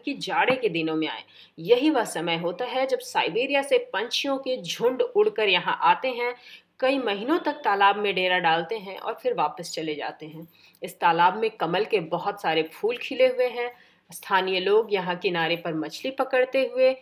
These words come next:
और कुछ लोग बोटिंग करते हुए आपको नजर आएंगे।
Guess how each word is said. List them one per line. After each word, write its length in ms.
और 440
कुछ 280
लोग 300
बोटिंग 380
करते 300
हुए 140
आपको 400
नजर 360
आएंगे। 420